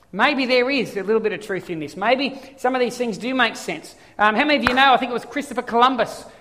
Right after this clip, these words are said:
when he sailed, um, off on his first voyage, I think the king of the day said to him that, "Don't do that because you will fall off the end of the world." Why?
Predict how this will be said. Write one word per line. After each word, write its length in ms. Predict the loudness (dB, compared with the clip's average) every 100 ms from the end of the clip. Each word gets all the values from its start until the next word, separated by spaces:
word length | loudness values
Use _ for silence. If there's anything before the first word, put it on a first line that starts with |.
| -4
when 160 | -2
he 280 | 0 -2 -6 -14
sailed, 520 | 0 6 6 6 2
um, 380 | 0 0 0 -6 -14 -20 -20 -20 -20 -20 -20 _ -4
off 180 | -2 0
on 80 | -2
his 160 | 0
first 260 | 2 2 2
voyage, 340 | 2 2 4
I 60 | 0
think 260 | -2 -4 -2
the 140 | -4 -4 -10
king 240 | -2 2 2
of 100 | 0
the 60 |
day 400 | 4 6 6 6
said 320 | 2 0 0 0
to 120 | -4
him 320 | -2 -4 -6 -8 -4
that, 520 | 8 8 8 0 4
"Don't 260 | 6 6 2
do 160 | 0
that 240 | 4 4 4
because 340 | -4 -2 -2
you 80 | -2
will 100 | -2
fall 300 | 2 4 6
off 200 | 4 0
the 120 | 2
end 120 | 2
of 80 | 2
the 60 | 4
world." 400 | 8 6 6 -2 -10 -16 -10
Why? 340 | 4 8 8